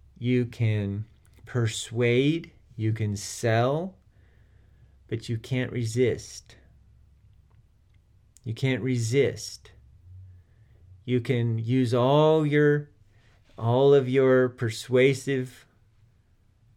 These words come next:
skills. You can learn how to write really well and speak really well and sell. You can learn how to create beautiful things,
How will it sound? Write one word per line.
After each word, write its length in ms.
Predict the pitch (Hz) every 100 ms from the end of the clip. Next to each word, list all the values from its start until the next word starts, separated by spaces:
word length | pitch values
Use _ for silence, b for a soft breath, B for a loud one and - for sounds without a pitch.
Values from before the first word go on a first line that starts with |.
| _ _
skills. 760 | - - - 120 95 90 - -
You 140 | 127
can 220 | 127 123
learn 280 | 123 135 135
how 160 | 127 123
to 100 | 120
write 500 | 107 110 127 135 -
really 300 | 117 127 123
well 320 | 110 107 98
and 140 | 95 107
speak 580 | - - - 156 147 -
really 240 | 117 113
well 320 | 101 98 98
and 140 | 104 110
sell. 720 | - - 147 143 123 90 110 B B B B
You 140 | 123
can 160 | 123 120
learn 160 | 127
how 120 | 127 123
to 100 | 113
create 600 | - 120 117 147 131 -
beautiful 480 | 135 151 143 - 113
things, 680 | - 151 147 120 101 101